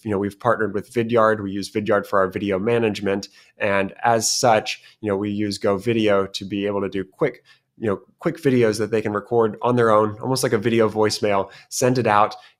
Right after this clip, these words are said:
give a customer an update, be really personable, and just connect with them, uh, through that medium.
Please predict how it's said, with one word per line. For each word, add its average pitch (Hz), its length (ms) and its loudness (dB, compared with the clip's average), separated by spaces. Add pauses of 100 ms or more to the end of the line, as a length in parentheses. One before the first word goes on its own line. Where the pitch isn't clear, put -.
give 123 180 0
a 113 80 0
customer 110 400 -2
an 101 60 0
update, 95 520 -4
be 120 140 0
really 135 340 2
personable, 135 640 -2 (220)
and 104 340 -2
just - 200 -8
connect 110 340 -2
with 107 160 -8
them, 92 240 -4 (260)
uh, 98 220 -4
through 110 200 -8
that 104 200 -2
medium. 98 340 -10